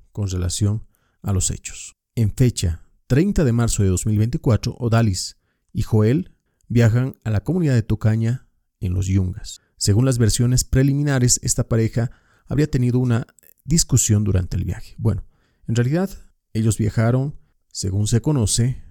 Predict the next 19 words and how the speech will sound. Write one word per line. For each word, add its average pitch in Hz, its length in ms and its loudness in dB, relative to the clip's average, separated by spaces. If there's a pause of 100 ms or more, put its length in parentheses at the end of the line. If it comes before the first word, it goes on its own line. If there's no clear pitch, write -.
(220)
a - 80 -6
una 104 200 2
fiesta 113 680 0 (340)
donde 95 280 2
libaron 113 340 4
bebidas 98 400 2
alcohólicas, - 800 -8 (240)
donde 104 260 -2
además 101 540 -2 (320)
existía 107 760 -2
algo 104 400 0
así 104 240 2
como 95 720 -2
una 104 160 0
escena 95 340 0
de 92 80 0
celos 123 380 0
entre 139 320 0
ellos, 117 340 0